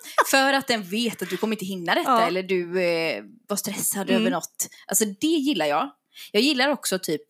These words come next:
Speaker 1: vi säger att någon åker och tankar din bil.
Speaker 2: Mm, ja.
Speaker 1: Alltså, inte,
Speaker 2: Ja.
Speaker 1: inte pengarna nu då,
Speaker 2: Nej.
Speaker 1: återigen. Utan liksom att, eh,
Speaker 2: Ja.
Speaker 1: ja, men jag vet att hon kommer glömma
Speaker 2: Mm.
Speaker 1: det innan hon ska till jobbet,
Speaker 2: Ja.
Speaker 1: typ. Så jag tankade den när jag åkte
Speaker 2: Ja.
Speaker 1: hem. Alltså, en sån grej.
Speaker 2: Sån
Speaker 1: Tjänster.
Speaker 2: grej, ja.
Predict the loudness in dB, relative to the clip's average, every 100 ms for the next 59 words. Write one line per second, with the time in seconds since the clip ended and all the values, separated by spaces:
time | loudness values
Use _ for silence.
0 | -12 -2 -2 -2 -4 -6 -6 -6 -6 -6
1 | -8 -6 -6 -6 -2 0 0 0 4 4
2 | 6 2 0 -4 -6 0 2 2 -2 -8
3 | -6 -8 -6 -8 -8 0 2 2 0 -6
4 | -16 -2 -2 2 0 0 -4 -4 -4 -6
5 | -6 -2 4 4 4 -2 _ 0 2 2
6 | 2 -4 -4 -6 -2 0 2 2 0 -2
7 | -4 -6 -6 -4 -2 2 2 2 -4 -2
8 | -2 -2 -6 -4 -4 -4 -4 0 2 2
9 | 0 -6 -18 -20 -20 -4 0 2 0 0
10 | -2 -4 -2 2 2 4 2 4 2